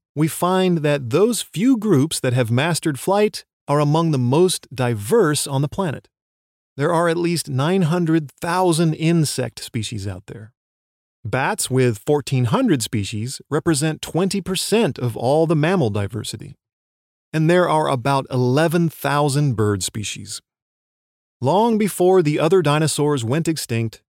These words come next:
the earliest birds left the ground when they evolved the incredible ability of powered flight. They took to the skies to swim through all that invisible oxygen and nitrogen.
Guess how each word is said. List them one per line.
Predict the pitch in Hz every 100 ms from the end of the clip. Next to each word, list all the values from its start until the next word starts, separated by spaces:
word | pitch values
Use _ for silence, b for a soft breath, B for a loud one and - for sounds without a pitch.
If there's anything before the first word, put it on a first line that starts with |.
| -
the | 135
earliest | 160 196 190 185 -
birds | 117 117 117 110 107
left | 131 180 -
the | 156
ground | 165 165 190 196 196 151
when | 139
they | 139
evolved | 123 107 120 139 143 113
the | 110
incredible | 101 - 156 165 156
ability | 156 123 127 123 120 120
of | 104 -
powered | - 127 120 120 110
flight. | - 117 - - _ _ _ _ _ _ _
They | 123
took | 120 165
to | 175
the | 175
skies | - - 180 151 - 104 -
to | - 131 120
swim | - - 165 185 165
through | 135 123
all | 143
that | 135 139 135
invisible | 135 117 107 143 139 139 139
oxygen | 143 156 - 104 110
and | 95
nitrogen. | 98 139 123 104 -